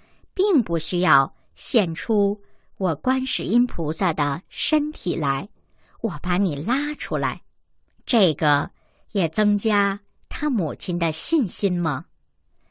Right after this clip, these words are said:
这个是你心只专注啊。所以有的人很执着啊，很什么呀？你这个诚恳，这个少奶奶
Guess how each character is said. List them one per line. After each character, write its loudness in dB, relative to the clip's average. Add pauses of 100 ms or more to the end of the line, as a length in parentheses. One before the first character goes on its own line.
(260)
这 2
个 -2
是 -4 (500)
你 -2 (140)
心 2 (140)
只 -2
专 -2
注 0
啊。 -6 (800)
所 -2
以 -2 (480)
有 2
的 -2
人 -2
很 -4
执 -2
着 0
啊， 0 (340)
很 -2
什 -4
么 0
呀？ -2 (800)
你 0
这 2
个 0
诚 -2
恳， -4 (680)
这 0
个 2
少 2
奶 0
奶 2